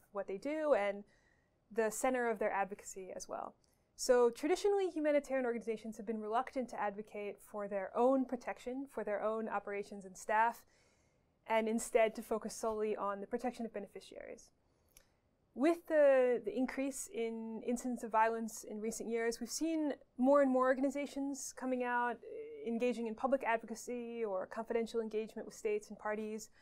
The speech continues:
around their ability to operate and the protection of their staff. But this is still a, an area of tension and, and unease. Wha-, we see a sort of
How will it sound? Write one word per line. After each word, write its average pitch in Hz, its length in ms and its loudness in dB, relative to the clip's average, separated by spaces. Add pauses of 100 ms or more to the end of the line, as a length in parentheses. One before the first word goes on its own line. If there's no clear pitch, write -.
(260)
around 240 640 6
their 233 180 4
ability 240 320 6
to 247 100 -8
operate 233 500 2
and 220 100 -6
the 214 40 -8
protection 233 400 -10
of 233 80 -8
their 240 120 -2
staff. 262 340 0 (400)
But 254 80 -4
this 302 160 2
is 349 80 0
still 294 380 8
a, 226 560 6 (260)
an 240 100 2
area 247 480 8
of 220 120 0
tension 220 500 -4
and, 202 300 -10
and 202 500 -10 (400)
unease. 226 640 2
Wha-, 214 300 2 (400)
we 233 140 0
see 294 240 4
a 262 80 12
sort 247 220 4
of 220 80 -4